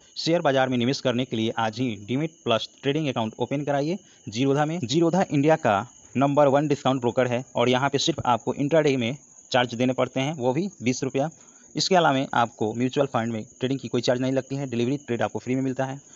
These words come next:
डिस्क्रिप्शन में दिए गए लिंक से अकाउंट ओपन करते हैं तो आपको एक मल्टी बैगर पेनी स्टॉक फ्री में मिलेगा। जाइए डिस्क्रिप्शन में और अकाउंट ओपन कराइए। अकाउंट ओपनिंग के ट्वेंटी फ़ोर आवर के अंदर आपके नंबर पे मल्टी बैगर पेनी स्टॉक सेंड कर दिए जाएंगे। आज के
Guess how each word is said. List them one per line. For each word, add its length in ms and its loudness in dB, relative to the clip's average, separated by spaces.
डिस्क्रिप्शन 520 0
में 100 2
दिए 200 4
गए 60 4
लिंक 180 2
से 120 -2
अकाउंट 260 2
ओपन 240 0
करते 260 0
हैं 120 -2
तो 140 -2
आपको 220 0
एक 160 2
मल्टी 260 2
बैगर 260 2
पेनी 260 2
स्टॉक 360 -4
फ्री 220 0
में 160 0
मिलेगा। 280 -4
जाइए 220 4
डिस्क्रिप्शन 480 2
में 140 2
और 200 2
अकाउंट 360 2
ओपन 240 0
कराइए। 340 2
अकाउंट 280 2
ओपनिंग 320 0
के 100 0
ट्वेंटी 220 0
फ़ोर 240 0
आवर 160 2
के 100 -6
अंदर 280 0
आपके 360 -2
नंबर 320 0
पे 140 -4
मल्टी 240 -2
बैगर 200 0
पेनी 200 -2
स्टॉक 240 -4
सेंड 160 -4
कर 120 -2
दिए 140 -4
जाएंगे। 260 -8
आज 260 4
के 120 0